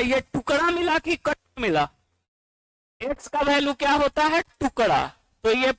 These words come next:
पांच आपको टुकड़ा मिला, और पांच टुकड़ा म-, प्राप्त करने के लिए आप काटे होंगे कितना बार? चार बार। बोलते नहीं। टुकड़ा से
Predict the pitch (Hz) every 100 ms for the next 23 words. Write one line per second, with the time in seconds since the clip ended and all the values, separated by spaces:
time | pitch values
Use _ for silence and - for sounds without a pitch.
0 | _ 247 285 349 359 302 - 269 - 370
1 | - 302 - 294 277 190 220 254 254 -
2 | _ _ _ _ - 240 262 - - 269
3 | 359 - - 359 - 285 320 320 247 233
4 | 233 233 240 - _ _ 226 285 381 285
5 | - 254 269 277 262 247 233 247 285 240
6 | 254 - - 262 254 - 349 311 294 294
7 | 285 294 339 294 294 302 311 381 - -
8 | 320 320 311 294 269 - _ _ _ _
9 | _ _ _ _ _ _ _ _ 202 202
10 | 247 214 190 170 170 _ _ _ _ _
11 | _ - 247 262 277 277 -